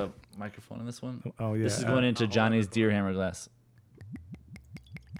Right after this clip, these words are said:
Speaker 2: That sounded money.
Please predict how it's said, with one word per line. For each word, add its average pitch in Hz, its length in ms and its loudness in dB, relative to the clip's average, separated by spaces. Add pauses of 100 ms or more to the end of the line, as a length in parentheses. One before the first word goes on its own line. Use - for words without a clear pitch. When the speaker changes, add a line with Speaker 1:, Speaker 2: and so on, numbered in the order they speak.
(2500)
Speaker 2:
That 117 160 4
sounded 123 300 4
money. 101 380 2